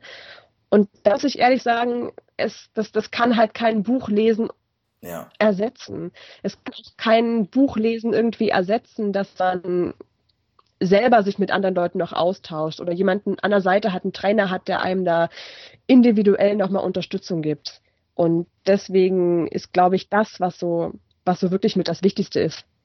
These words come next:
Speaker 1: diese Unterstützung da zu haben. Ja. Und ja, da kann man auf jeden Fall dann auch das, ähm, wie du es sagst, das Maximum rausholen.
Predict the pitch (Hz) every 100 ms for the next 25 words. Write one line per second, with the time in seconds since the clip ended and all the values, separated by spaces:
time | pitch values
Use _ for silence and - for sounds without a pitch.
0 | _ - 170 175 170 - 175 175 160 -
1 | 165 156 160 165 _ _ _ - 175 -
2 | _ _ _ _ _ _ - 220 214 185
3 | 175 175 _ _ _ _ 180 - 220 220
4 | 214 196 - 214 214 220 - 214 196 190
5 | 185 170 180 _ _ _ _ - 180 -
6 | _ _ 160 165 165 180 202 202 - 165
7 | 170 - - 175 - 196 175 170 156 175
8 | - 160 156 160